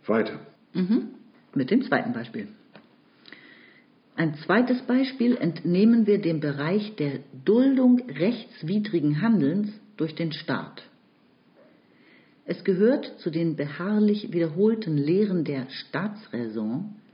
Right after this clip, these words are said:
Speaker 2: dass ein Fürst Unrecht übersehen müsse, wenn dessen Verfolgung zu nicht mehr kontrollierbaren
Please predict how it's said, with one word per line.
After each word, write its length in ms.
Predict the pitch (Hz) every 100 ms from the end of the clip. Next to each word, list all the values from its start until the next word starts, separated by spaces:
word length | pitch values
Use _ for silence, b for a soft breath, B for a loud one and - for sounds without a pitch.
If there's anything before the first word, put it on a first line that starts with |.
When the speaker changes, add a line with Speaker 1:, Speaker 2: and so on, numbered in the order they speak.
| b b
Speaker 2:
dass 200 | 156 151
ein 160 | 139 127 -
Fürst 520 | - 170 262 - - - _ _ _ _
Unrecht 640 | 220 247 208 143 165 -
übersehen 680 | 147 147 139 170 196 147 127
müsse, 320 | 107 - - - b b b b
wenn 380 | 120 160 226 247
dessen 340 | 185 180 139
Verfolgung 680 | 135 131 - 139 180 220 240 -
zu 180 | - 151
nicht 480 | 151 240 233 - -
mehr 140 | 185
kontrollierbaren 960 | 185 160 147 139 143 151 151 165 170